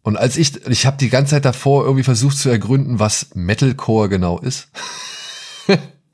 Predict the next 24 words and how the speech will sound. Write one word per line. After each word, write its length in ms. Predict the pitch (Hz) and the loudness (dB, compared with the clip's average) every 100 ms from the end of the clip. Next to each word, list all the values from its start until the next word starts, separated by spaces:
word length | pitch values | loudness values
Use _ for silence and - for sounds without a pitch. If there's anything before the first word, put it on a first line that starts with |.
| - | -2
Weil 160 | 147 139 | 0 0
ich, 140 | - - _ 139 175 190 180 160 139 | -4 -20 _ -2 0 -2 -2 -6 -2
für 140 | 135 | 2
mich 180 | 151 147 | 2 4
war 120 | 143 | 2
das 140 | 139 143 | 2 0
nicht 140 | 143 | 0
so, 440 | 143 123 120 113 - | 2 2 2 -2 -6
nicht 240 | 120 127 | -4 -2
so 80 | 131 | 0
ein 80 | 120 | 0
gängiger 340 | 127 131 127 117 | 0 0 2 0
Begriff. 360 | 120 156 156 - - - 117 | -2 -4 -4 -12 -20 -12 -8
Ich 120 | - | 0
kenn 160 | 151 | 2
Hardcore 480 | 135 156 147 175 165 | 4 2 2 2 4
und 60 | 151 | 2
ich 120 | 143 | 2
kenn 160 | 160 147 | 2 2
Metal, 280 | 156 120 | 2 0
weißt 220 | 101 110 123 | 0 -2 -4
du, 40 | |
also 220 | 113 113 | -4 -4
deswegen, 480 | 113 110 120 120 | -2 -2 -2 -4